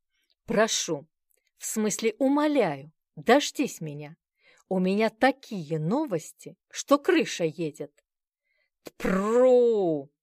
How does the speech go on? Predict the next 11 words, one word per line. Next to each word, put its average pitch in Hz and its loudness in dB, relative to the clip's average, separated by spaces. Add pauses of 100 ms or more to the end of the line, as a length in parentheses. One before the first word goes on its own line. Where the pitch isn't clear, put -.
(300)
тут 170 -4
же 165 -6
сказал 156 -6
он 156 -6
и 160 -6
пояснил. 185 -8 (640)
"Это 294 6
я 214 6
крыши, 240 -4
чтобы 180 -4
тормозила". 196 -2